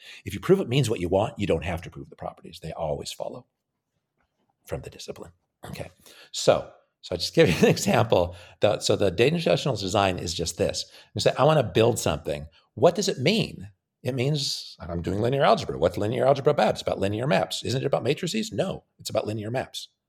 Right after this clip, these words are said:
okay? So then, then I would say, "Okay, what representation you wanna use?" Okay, let's try, let's try the first one we'll do. Let's do a bunch. One of them will be matrices, okay?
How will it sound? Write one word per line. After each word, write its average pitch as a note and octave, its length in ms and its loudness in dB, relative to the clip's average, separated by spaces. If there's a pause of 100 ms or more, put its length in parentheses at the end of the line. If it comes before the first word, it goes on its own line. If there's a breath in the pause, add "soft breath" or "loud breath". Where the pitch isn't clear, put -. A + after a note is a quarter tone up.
(140)
okay? D3+ 200 -6 (1400 loud breath)
So A#2+ 380 6
then, A#2+ 340 2
then C#3+ 200 4
I B2 80 0
would F#2 180 -6
say, F2+ 180 0
"Okay, - 180 2
what - 180 2
representation C3 480 2
you G2+ 40 -2
wanna D2 120 -4
use?" C#2+ 120 -4
Okay, E3+ 220 2
let's E3 220 0
try, - 160 4
let's C#3+ 300 2
try D3+ 220 6
the - 100 2
first - 340 4
one E2 240 -4
we'll G2 100 -4
do. E2 140 0
Let's - 200 -2
do A#3+ 80 2
a F#3 40 0
bunch. - 400 0 (240)
One - 160 4
of C#3 60 2
them D3 100 4
will A2+ 120 2
be G#2 100 -2
matrices, - 580 -4 (380)
okay? - 200 -6